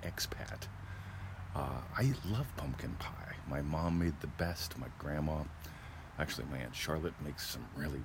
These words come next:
wicked pumpkin pie. And you don't find it all that often in Australia, so Donna, otherwise known as the Donna, got me this pumpkin pie spice, and oh my God, it's delicious.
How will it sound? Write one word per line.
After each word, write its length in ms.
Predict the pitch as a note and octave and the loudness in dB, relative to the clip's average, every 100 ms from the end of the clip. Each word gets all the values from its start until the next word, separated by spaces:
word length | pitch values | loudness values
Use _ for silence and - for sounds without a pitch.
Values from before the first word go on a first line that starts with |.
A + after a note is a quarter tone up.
| - | -2
wicked 280 | D#2 D#2+ D2+ | 0 -2 -2
pumpkin 380 | D#2 C#2+ D2 | -2 -2 -2
pie. 320 | C2+ C#2 C2 C2+ - - - - - - - - - - - - | -4 -4 -4 -6 -8 -12 -10 -10 -10 -12 -12 -12 -10 -10 -10 -4
And 240 | D#2+ E2 | 0 4
you 80 | F2 | 6
don't 160 | F2 F#2 | 6 6
find 280 | - F2 | 6 6
it 80 | E2 | 6
all 140 | C#2+ C2 | 4 0
that 140 | C2 | 0
often 320 | B1+ - C#2 | -2 -4 -4
in 120 | C2+ | -2
Australia, 560 | B1+ - - C2+ B1 G#1 | -2 -2 -2 0 -2 -4
so 420 | - - C2+ B1 - - - - - - - - | -4 -4 -2 -2 -4 -8 -10 -10 -10 -12 -12 -6
Donna, 460 | - D2+ - B2+ - - - - - - | 0 2 2 0 -4 -8 -10 -10 -8 -4
otherwise 380 | C#2 C2+ B1+ C2+ | -2 0 0 0
known 200 | C2 B1+ | -2 -2
as 80 | B1+ | -2
the 180 | D2 C#2 | -2 0
Donna, 380 | B1+ A#1 A1+ - | 0 0 -4 -4
got 240 | C2+ - | -4 -4
me 80 | C#2 - | -4 -4
this 120 | - | -4
pumpkin 360 | D2 C#2 D2 C2 | -2 -2 -2 -4
pie 180 | - C#2 | -2 -2
spice, 440 | - - G1+ - | -2 -2 -2 -2
and 80 | - D2+ | -2 0
oh 160 | D#2 | 2
my 120 | B1 - - | 0 -2 -2
God, 260 | D#2+ - | -2 -2
it's 180 | - - | -4 -6
delicious. 720 | - - C3+ - - - - | -4 -2 -2 -2 -4 -4 -4